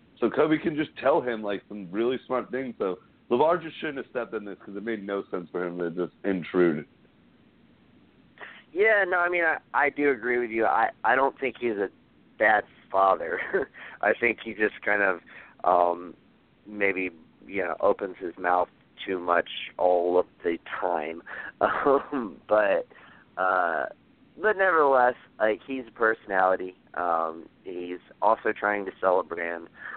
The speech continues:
Speaker 2: Um, but yeah, as far as i-, in this particular example, there wasn't really a need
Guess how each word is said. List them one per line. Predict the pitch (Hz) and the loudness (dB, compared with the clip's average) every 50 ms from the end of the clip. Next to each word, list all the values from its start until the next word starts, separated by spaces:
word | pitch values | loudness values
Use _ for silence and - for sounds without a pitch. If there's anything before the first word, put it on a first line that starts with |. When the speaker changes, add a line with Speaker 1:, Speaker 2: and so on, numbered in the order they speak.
| - - - - - | -14 -14 -12 -6 -2
Speaker 2:
Um, | 80 80 76 73 78 78 80 80 80 - - - - - - - - - - - | 0 0 0 0 -2 -6 -10 -14 -16 -10 -8 -6 -4 -4 -4 -4 -6 -6 -4 0
but | 160 160 151 139 135 | 2 2 2 2 2
yeah, | 131 120 110 110 | 2 4 4 4
as | 113 - - | 2 0 2
far | 185 175 165 151 | 4 4 4 2
as | - - - - - - _ - | 0 -6 -14 -20 -20 -20 _ -4
i-, | 143 139 135 - | -2 -2 0 0
in | 143 143 131 131 127 127 | 0 -2 0 -2 -6 -8
this | 151 147 - - - | -8 -10 -10 -10 -10
particular | 123 113 - 123 110 - - 104 101 95 92 | -10 -8 -6 -6 -6 -2 0 2 2 2 2
example, | 87 82 85 90 92 92 90 - 87 85 85 85 - - - - - | 0 -4 -6 -6 -6 -6 -4 -4 -4 -4 -4 -6 -8 -16 -20 -4 0
there | 156 160 | 2 4
wasn't | 160 170 156 139 151 147 135 | 4 4 4 2 2 0 2
really | 139 139 135 131 127 117 110 | 4 4 4 4 4 4 2
a | 104 | 0
need | 101 101 104 110 110 107 104 98 92 90 80 85 | -2 -6 -8 -8 -6 -6 -6 -8 -8 -10 -12 -14